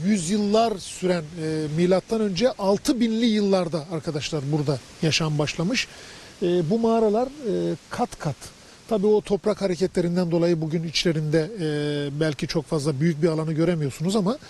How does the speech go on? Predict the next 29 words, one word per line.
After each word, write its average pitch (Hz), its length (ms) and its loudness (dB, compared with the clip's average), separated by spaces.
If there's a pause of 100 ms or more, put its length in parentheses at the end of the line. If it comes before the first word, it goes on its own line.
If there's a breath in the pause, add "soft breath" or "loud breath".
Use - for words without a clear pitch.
(340 loud breath)
katlı 240 380 -2
yaşama 190 400 0
geçilen 233 420 0
yeryüzündeki 214 760 0
ilk 269 300 2
yer 175 240 2
olduğunu 170 640 0
bunun 240 220 0 (300 loud breath)
biliyoruz. 220 600 2 (400 loud breath)
E, 175 40 4 (420)
hatta 196 340 0
bu 202 140 2
bölgenin 214 480 0 (340 loud breath)
kimi 202 280 2
bölgelerinde 175 680 0 (220)
gemi 196 260 4
halat - 680 -2 (100)
bağlantı 175 560 2
yerlerinin 180 520 0 (540 loud breath)
izlerini 196 380 2
hala 202 340 2
rastlayabilirsiniz. 190 760 -2
Tamamı 214 440 2
bu 165 120 0
bölgenin 160 340 2
sular 196 300 2
altında 143 360 -6
o 139 100 -2
zaman. 147 260 -2